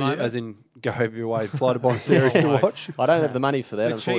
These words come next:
Speaker 3: unfortunately,
Speaker 1: too,
Speaker 3: but
Speaker 1: though.
Speaker 3: yeah.
Speaker 1: The Chiefs scored some scintillating tries in that second
Speaker 2: Mm.
Speaker 1: half, particularly the match winner, even the one before it. So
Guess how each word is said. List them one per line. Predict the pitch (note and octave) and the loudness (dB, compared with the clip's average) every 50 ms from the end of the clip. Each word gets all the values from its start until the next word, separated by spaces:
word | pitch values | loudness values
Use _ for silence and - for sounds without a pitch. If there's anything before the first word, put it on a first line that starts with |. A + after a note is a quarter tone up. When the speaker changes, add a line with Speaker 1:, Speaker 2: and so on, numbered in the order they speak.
| - - | -4 -4
Speaker 3:
unfortunately, | - C3+ D#3+ | -6 -6 -4
Speaker 1:
too, | - - | -2 -2
Speaker 3:
but | - | 0
Speaker 1:
though. | - C3 | 0 0
Speaker 3:
yeah. | - - | 0 -2
Speaker 1:
The | - | -4
Chiefs | - - D#3 D#3+ D3+ - | -4 -6 -6 -6 -6 -10
scored | - - - C3+ B2+ B2 | -12 -12 -10 -10 -10 -10
some | - - A2 G2+ | -12 -16 -18 -18
scintillating | G2+ - - - - C#3 C#3+ D3 C3+ - C3 A#2+ G#2+ G#2 G2+ F#2+ | -18 -18 -18 -16 -14 -14 -14 -14 -14 -14 -12 -12 -12 -12 -14 -16
tries | F#2+ - A2 G#2+ G2+ G2+ G2 F#2 - - | -16 -16 -14 -14 -14 -14 -16 -18 -18 -18
in | G2+ G#2 A2+ | -18 -16 -16
that | A2 G#2 - | -16 -16 -16
second | - - - A#2+ B2 B2 A#2+ | -16 -14 -12 -8 -8 -8 -8
Speaker 2:
Mm. | |
Speaker 1:
half, | A2 A2 G2+ G#2 - | -8 -10 -12 -14 -16
particularly | - B2+ - - B2+ - B2 A#2+ | -18 -18 -18 -16 -16 -14 -14 -14
the | A2 | -14
match | G#2+ A2 A2 F#2+ - - | -14 -16 -16 -16 -16 -18
winner, | A2 G#2+ G#2+ A#2 | -18 -16 -14 -14
even | A#2+ A#2 A#2 | -14 -14 -16
the | A2 | -16
one | G#2+ A2 G#2 | -18 -18 -18
before | G2 G2+ - - A2 A2 G#2 | -20 -20 -18 -16 -14 -14 -14
it. | F#2+ - | -14 -16
So | - - A2+ | -16 -14 -14